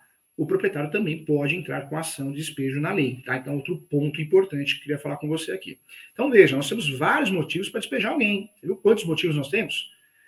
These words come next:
Nós temos várias teses que podemos utilizar, é, usufruindo da ação de despejo, né? São teses importantes. Quando nós falamos aqui do, do despejo,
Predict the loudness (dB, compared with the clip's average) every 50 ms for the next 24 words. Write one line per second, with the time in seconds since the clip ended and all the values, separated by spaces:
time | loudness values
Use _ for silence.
0 | _ _ -16 -14 -10 -6 -4 -4 -2 -2 0 2 2 2 2 2 0 0 2 4
1 | 4 6 6 4 2 0 -2 -4 -4 -8 -10 -16 -20 -20 _ _ -8 -4 0 2
2 | 2 2 2 2 0 0 0 -2 -4 -4 -2 0 2 2 0 0 -6 -14 -20 _
3 | _ _ _ _ -10 -8 -8 -8 -8 -6 -4 -2 0 2 2 2 2 2 2 2
4 | 2 2 2 0 0 2 0 0 -2 -2 -4 -6 -6 -8 -8 -8 -12 -14 -14 -14
5 | -14 -14 -14 -12 -12 -10 -10 -8 -10 -8 -6 -6 -6 -4 -4 -6 -8 -8 -12 -14
6 | _ -8 -6 -2 -2 -2 -2 0 0 0 -2 -2 -4 -10 -16 -16 _ _ _ _
7 | -20 _ _ _ _ 6 6 6 6 6 2 2 2 2 2 2 2 0 0 0
8 | -2 -2 -2 0 -2 -2 0 0 0 0 -2 -4 -6 -2 2 2 4 4 2 0
9 | -2 -8